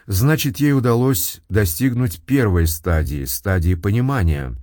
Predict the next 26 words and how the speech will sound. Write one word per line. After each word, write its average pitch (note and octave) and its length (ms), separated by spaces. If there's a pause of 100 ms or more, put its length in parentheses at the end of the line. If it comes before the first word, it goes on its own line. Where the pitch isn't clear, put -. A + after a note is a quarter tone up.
(1200)
Джессика C#3+ 640
понимает, G#2 640
что - 280
она F#2 400 (220)
не G#2 160
одна F2 400
такая. C#2 560 (1600)
Уверяю B2+ 560
вас, D2+ 440 (440)
такая F#3 280
проблема E3 440
гораздо C#3 460
более B2+ 340
распространена, B2 920
чем G2+ 220
думает B2 380
большинство A2 560
людей. F#2 500 (800)
Вы D#3 380
не D#3+ 120
первая C#3 400
моя F#2+ 200
пациентка A2 580
с E2+ 60
подобной A2+ 440
проблемой, F#2 760